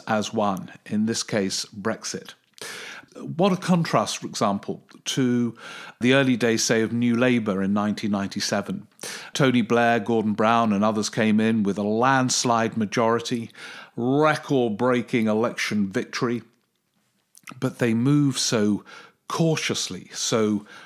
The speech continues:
worried if, um, they put a foot out of step that might alienate,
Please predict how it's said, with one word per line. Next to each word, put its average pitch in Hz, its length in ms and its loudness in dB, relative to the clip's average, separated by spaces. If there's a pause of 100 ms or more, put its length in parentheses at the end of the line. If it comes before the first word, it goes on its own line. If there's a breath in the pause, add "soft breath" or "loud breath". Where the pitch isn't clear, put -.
(140 loud breath)
worried 107 840 -2
if, 110 320 -8
um, 98 540 -4 (420 loud breath)
they 104 160 -4
put - 260 -4
a 107 240 -2 (220 loud breath)
foot - 420 0
out 113 240 0
of 110 80 -6
step - 480 -4
that - 180 -8
might 117 280 -2
alienate, 110 680 0